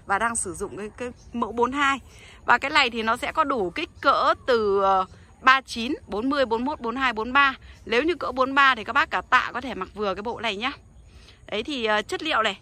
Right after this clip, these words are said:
em sẽ quay về chất liệu để các bác được xem. Bởi rất nhiều bác quan tâm tới bộ này và đang muốn tìm hiểu về cái chất liệu. Thì, ờm, bạn cởi cái dây này ra. Đây. Đây các bác nhá.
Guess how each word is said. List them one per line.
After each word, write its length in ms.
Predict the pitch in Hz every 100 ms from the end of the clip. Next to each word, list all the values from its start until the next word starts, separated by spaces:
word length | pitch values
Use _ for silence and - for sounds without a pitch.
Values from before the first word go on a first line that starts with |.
| -
em 160 | 247 247
sẽ 100 | 196
quay 220 | 302 285
về 100 | 226
chất 140 | 320
liệu 220 | 320 294 190
để 100 | 180
các 80 |
bác 140 | 233 294
được 80 | 220
xem. 180 | 254
Bởi 140 | 196 170
rất 240 | - -
nhiều 220 | 262 202
bác 220 | 185 - -
quan 180 | 269 247
tâm 180 | 262 226
tới 80 | 220
bộ 180 | 233
này 180 | 214 196 - - - -
và 140 | 208 202
đang 220 | 233 240
muốn 220 | 202 233
tìm 220 | 285 240
hiểu 220 | 233 175
về 120 | 170 180
cái 120 | 208
chất 160 | 339
liệu. 180 | 320 320 - - - - - - - -
Thì, 220 | 226 196
ờm, 540 | 190 185 180 185 185 185 - - - - -
bạn 180 | 139
cởi 200 | - 175
cái 100 | 165
dây 140 | 202 226
này 160 | 208
ra. 80 | 220 - - - - - - - - - - - - - - - - - - - -
Đây. 180 | 214 220 - - - - - - -
Đây 140 | 277
các 140 | 285 311
bác 160 | 330
nhá. 160 | 330